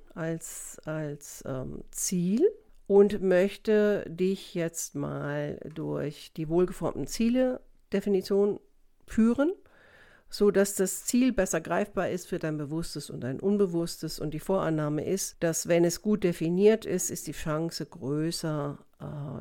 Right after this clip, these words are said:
dass du dein Ziel auch erreichst. So. Und Schritt Nummer eins, und die Schritte sollten auch in dieser Reihenfolge gemacht werden, Schritt Nummer eins ist die positive Zielformulierung. Das heißt, du formulierst dein Ziel so, als hättest du es schon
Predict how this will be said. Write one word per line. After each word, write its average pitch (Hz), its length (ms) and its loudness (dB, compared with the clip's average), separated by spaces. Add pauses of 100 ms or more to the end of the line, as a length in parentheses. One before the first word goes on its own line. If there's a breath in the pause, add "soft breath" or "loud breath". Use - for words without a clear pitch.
(100)
dass 151 260 -4
du 156 120 -6
dein 120 220 -4
Ziel - 260 -8
auch - 180 -14
erreichst. - 680 -16
So. - 140 -12 (500 loud breath)
Und 208 140 -2
Schritt 277 240 -2
Nummer 208 300 2
eins, 190 680 -2
und 190 100 -6
die 185 80 -4
Schritte 202 260 0
sollten 180 320 2
auch 151 140 -4
in 170 80 -2
dieser 165 320 0
Reihenfolge 147 520 -2
gemacht 180 360 -4
werden, 220 360 -2 (340 loud breath)
Schritt 214 260 0
Nummer 165 300 2
eins 202 380 4
ist - 200 -8
die 170 80 -2
positive 196 1120 0
Zielformulierung. - 1080 -6
Das - 140 -4
heißt, 233 300 2
du 220 60 0
formulierst 220 680 2
dein 190 160 0
Ziel 175 260 0
so, 214 300 0
als - 240 -6
hättest 185 400 -4
du 170 160 -4
es - 220 -6
schon 156 320 -4